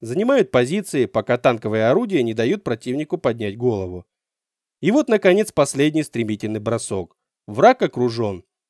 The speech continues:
Его сопротивление сломлено. Вот панцергренадёры приводят пленных. Их немного, остальные погибли. Лишь немногим удалось проскользнуть сквозь кольцо. Но мы уверены,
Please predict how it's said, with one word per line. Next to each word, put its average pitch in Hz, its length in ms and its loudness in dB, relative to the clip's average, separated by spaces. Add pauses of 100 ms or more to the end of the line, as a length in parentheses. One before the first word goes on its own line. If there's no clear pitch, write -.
(100)
Его 113 200 -4
сопротивление 220 800 0
сломлено. 101 720 0 (560)
Вот 226 240 2
панцергренадёры 151 840 2
приводят 127 500 0
пленных. 104 560 -2 (160)
Их - 200 -4
немного, 135 580 0 (240)
остальные 190 480 -2
погибли. 110 640 -4 (500)
Лишь 170 220 -2
немногим 226 500 2
удалось 131 360 4
проскользнуть 131 580 -2
сквозь 110 260 -4
кольцо. 110 560 -4 (480)
Но 214 140 2
мы 285 140 4
уверены, 110 640 2